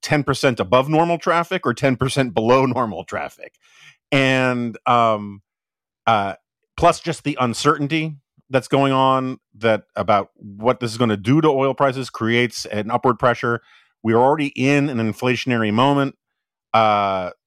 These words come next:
pouring, you know, uh, shoving even higher gas prices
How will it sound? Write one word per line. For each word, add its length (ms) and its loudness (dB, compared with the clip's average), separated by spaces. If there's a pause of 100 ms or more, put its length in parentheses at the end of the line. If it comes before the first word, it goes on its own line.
(160)
pouring, 580 0
you 100 -6
know, 200 -2 (180)
uh, 60 -14 (280)
shoving 380 0
even 220 -6
higher 320 0
gas 280 0
prices 540 -2